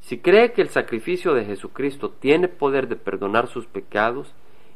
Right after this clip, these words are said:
y arrepentido de sus pecados lo ha recibido como Señor de su vida,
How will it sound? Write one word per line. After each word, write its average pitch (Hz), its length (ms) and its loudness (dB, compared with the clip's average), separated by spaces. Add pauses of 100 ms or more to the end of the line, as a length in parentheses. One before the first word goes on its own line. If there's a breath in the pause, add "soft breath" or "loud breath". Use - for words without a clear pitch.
y 135 100 2
arrepentido 127 680 6
de 180 80 6
sus - 220 -6
pecados 139 440 2
lo 131 100 4
ha 139 40 6
recibido 131 600 -2
como 101 240 -6
Señor 113 340 -2
de 131 120 -2
su 120 200 -6
vida, 156 340 -6